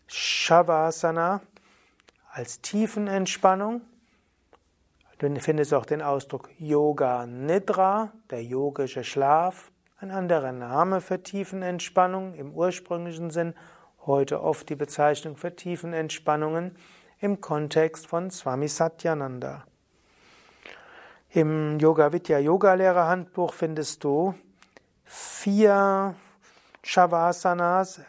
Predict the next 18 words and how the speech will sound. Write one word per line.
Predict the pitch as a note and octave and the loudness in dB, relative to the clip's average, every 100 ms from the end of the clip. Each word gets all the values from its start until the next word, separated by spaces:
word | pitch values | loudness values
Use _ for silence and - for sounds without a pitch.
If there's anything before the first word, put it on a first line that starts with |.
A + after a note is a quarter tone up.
| - - | -20 -4
angeleitet. | F3 G3 G3 G3 F#3 F#3+ F#3 - | -4 0 2 4 4 4 -2 -10
Es | D3 | -12
gibt | - - | -14 -10
Shavasana | - C#3+ C3+ C3+ D#3 - D3+ D3 C#3+ | -4 0 2 2 2 -2 -4 -2 -4
Nummer | C3+ B2+ B2+ D3 | -4 -8 -8 -2
eins, | D#3+ F3+ F#3 - - | -2 -2 -4 -12 -16
klassische | - C3 D#3 F#3 - F#3 F#3+ | -6 0 2 2 0 2 2
Yoga-Tiefenentspannung. | F#3 F3+ F3+ F3 - F#3+ F#3 F3+ F#3 F#3 - F#3 F#3 G#3+ A3+ - _ _ - _ _ | 4 4 4 0 0 -8 -8 -10 -10 -10 -6 -4 -2 -4 -6 -16 _ _ -20 _ _
Anspannen, | C#3 C#3 C3+ - C#3 C#3 | -6 -4 -6 -2 -2 0
loslassen, | C3+ D#3+ F#3 F3+ E3+ E3 D#3+ - D#3+ E3 - _ _ - | 0 2 0 -2 0 0 0 -6 -12 -12 -18 _ _ 0
Autosuggestion | D3 D3 D3 C3+ D3 D3 C#3 - E3+ F#3 | 2 2 -2 -2 0 0 -2 -2 0 0
mit | F#3+ - | -2 -4
Durchgehen | D3 D3 C#3 D3 C#3 | 0 0 0 -6 -4
durch | C#3 C3+ - | -2 -4 -4
den | C3+ C3+ | -10 -2
Körper, | D3+ D#3+ D#3+ D#3+ D#3+ - | 0 0 0 -6 -6 -14
Fantasiereise, | - D3+ C#3 C#3 C3 C3 D3+ D3+ C3+ C3+ C3+ C3 B2+ C3 | -6 -4 -4 -2 -4 -4 -2 0 0 0 -2 -4 -8 -16
Stille. | - - F3 F#3+ A#3 | -16 0 2 2 0